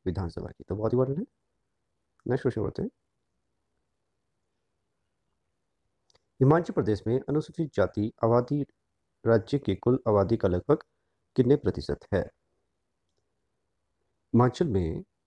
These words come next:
अनुसूचित जाति के कितने प्रतिशत लोग रहते हैं? इसका राइट आंसर है हमारा ऑप्शन सी, लगभग पच्चीस प्रतिशत लोग एससी हैं हिमाचल में। और जानते हैं इसके बारे में,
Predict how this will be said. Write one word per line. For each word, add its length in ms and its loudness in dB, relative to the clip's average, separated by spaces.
अनुसूचित 400 4
जाति 320 0
के 360 0
कितने 240 -4
प्रतिशत 220 -2
लोग 180 0
रहते 200 -4
हैं? 160 -16
इसका 140 -4
राइट 160 2
आंसर 180 0
है 60 2
हमारा 180 2
ऑप्शन 280 0
सी, 420 -2
लगभग 420 0
पच्चीस 300 -4
प्रतिशत 320 -4
लोग 280 -2
एससी 300 0
हैं 200 0
हिमाचल 960 -8
में। 120 -14
और 80 0
जानते 180 2
हैं 100 0
इसके 140 0
बारे 120 4
में, 80 0